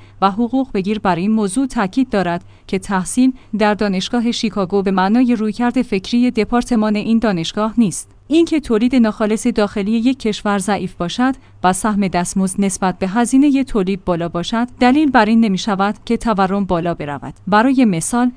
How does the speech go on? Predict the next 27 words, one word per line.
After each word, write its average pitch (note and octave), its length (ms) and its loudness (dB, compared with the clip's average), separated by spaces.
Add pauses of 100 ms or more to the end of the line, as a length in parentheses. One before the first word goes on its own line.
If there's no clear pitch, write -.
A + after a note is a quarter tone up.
مگر G#3 300 2
ساختار B3+ 500 -2
تولید A#3 360 0
کشورگینه G3+ 680 -2
ضعیف‌تر A3 500 0
از G3+ 140 0
ایران F#3+ 300 -2
نیست؟ G3 460 -2
پس C4 180 0
چرا C4+ 280 -2
تورم F3 500 -4
در F#3+ 160 -2
این C#4 140 0
کشور G3+ 420 -6
تک G3 320 -8
رقمی F3+ 340 -4
است؟ - 260 -12 (360)
مهدی A3+ 500 0
فیضی، F3 480 -8 (260)
استاد G3+ 440 -2
دانشگاه F#3+ 520 -4
فردوسی G3+ 640 -4
مشهد F#3+ 440 -4
در F3+ 120 -2
این A#3+ 200 2
باره B3 200 0
می‌گوید، F#3+ 580 -4